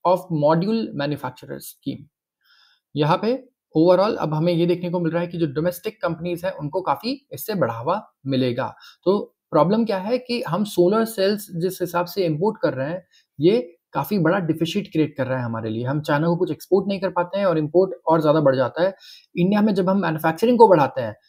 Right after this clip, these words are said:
तब भी import China से बढ़ने लगता है। तो ये situation आप देखिए, total imports और total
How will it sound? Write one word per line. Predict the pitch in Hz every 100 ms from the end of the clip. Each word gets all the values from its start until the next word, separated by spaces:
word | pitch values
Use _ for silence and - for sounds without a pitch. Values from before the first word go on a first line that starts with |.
| _ -
तब |
भी | 185 240
import | 214 180 226 233
China | 202 190
से | 185 185
बढ़ने | 156 143
लगता | 120 - 127
है। | 160
तो | 170
ये | 160
situation | 175 170 165 156 175
आप |
देखिए, | 143 135 185
total | 180 165 160 208
imports | 185 156 120 - - _
और | 151 151
total | 175 180